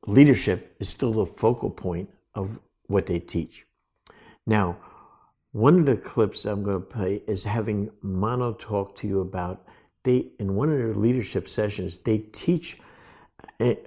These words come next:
players, you know, how to gain attention and how to focus.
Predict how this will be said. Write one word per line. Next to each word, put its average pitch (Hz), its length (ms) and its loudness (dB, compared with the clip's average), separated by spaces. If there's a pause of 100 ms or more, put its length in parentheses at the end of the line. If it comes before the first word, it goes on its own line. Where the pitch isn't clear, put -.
(280)
players, 113 560 6 (640)
you 113 100 4
know, 110 160 6
how 131 680 2 (440)
to 127 100 2
gain 117 260 4
attention 107 520 2
and 107 200 4
how 101 260 2
to 131 140 6
focus. - 600 2